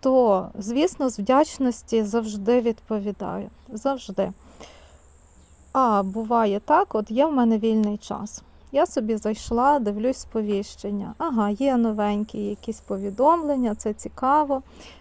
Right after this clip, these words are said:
Відповіла. Пішла в YouTube-студію. М, там воно показує всякі різні, інколи під старшими відео, під, під більш давніми. Теж відповіла.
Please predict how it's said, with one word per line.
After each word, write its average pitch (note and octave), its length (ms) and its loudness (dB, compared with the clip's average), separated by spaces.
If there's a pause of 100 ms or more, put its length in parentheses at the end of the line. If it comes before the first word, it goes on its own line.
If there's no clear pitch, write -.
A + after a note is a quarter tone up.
(280)
Відповіла. A3+ 1080 2 (920)
Пішла C4 360 2
в B3 60 0
YouTube-студію. A3 1200 -2 (260)
М, G#3 240 0 (120)
там C4 240 4
воно A#3 220 4
показує A3+ 760 0
всякі A3 540 -2
різні, A3+ 640 0
інколи A#3 380 0
під - 160 -10
старшими B3 680 0
відео, G#3+ 640 -2
під, G3 200 -4
під G3 220 -8
більш G3+ 320 -6
давніми. B3 720 -2 (520)
Теж A#3+ 340 2
відповіла. G3+ 1040 -2